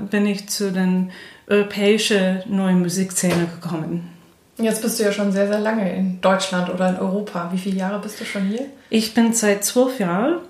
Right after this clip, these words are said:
Speaker 1: insgesamt, also zwei Jahre in Wien und zehn Jahre in Deutschland.
Speaker 2: Und ist eine gute Entscheidung gewesen?
Speaker 1: Ich finde, es ist eine gute Entscheidung.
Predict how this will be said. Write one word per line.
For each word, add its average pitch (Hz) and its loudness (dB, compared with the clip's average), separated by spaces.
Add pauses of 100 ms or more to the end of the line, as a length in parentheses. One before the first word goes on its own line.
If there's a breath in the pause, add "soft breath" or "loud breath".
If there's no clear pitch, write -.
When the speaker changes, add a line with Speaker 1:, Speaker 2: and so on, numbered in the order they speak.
(200)
Speaker 1:
insgesamt, 240 2
also 196 0
zwei 196 2
Jahre 190 0
in 175 0
Wien 285 6
und 208 2
zehn - 0
Jahre 180 -2
in 170 0
Deutschland. - -8 (520)
Speaker 2:
Und 214 -4
ist 196 -6
eine 196 2
gute 196 0
Entscheidung 175 0
gewesen? 180 -4 (580 soft breath)
Speaker 1:
Ich 269 -2
finde, 320 6
es 175 0
ist - -4
eine 185 2
gute 202 -2
Entscheidung. 185 0